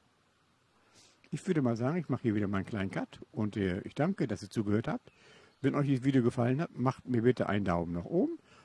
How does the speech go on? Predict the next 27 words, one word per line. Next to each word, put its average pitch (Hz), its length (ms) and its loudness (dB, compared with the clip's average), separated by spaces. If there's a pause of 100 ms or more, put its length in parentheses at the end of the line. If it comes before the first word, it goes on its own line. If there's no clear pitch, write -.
(160)
Und 110 140 -2
wenn 120 120 4
ihr 117 200 4
wollt, 214 320 0
könnt 135 240 4
ihr - 100 0
auch - 160 -4
unten 120 300 0
den 104 200 2
Button 185 320 0 (720)
drücken 139 340 4
und 131 220 -2
könnt 123 320 4
dieses 139 460 2
abonnieren. 101 640 0 (1300)
Ich 147 140 0
freue 226 180 0
mich 233 120 2
bei 151 100 0
euch. 139 320 2 (120)
Auf - 200 -8
nächstes 131 320 2
Mal 90 300 -2 (920)
bei 95 180 -6
nia 113 260 6
T 107 120 -2
V. 90 340 -4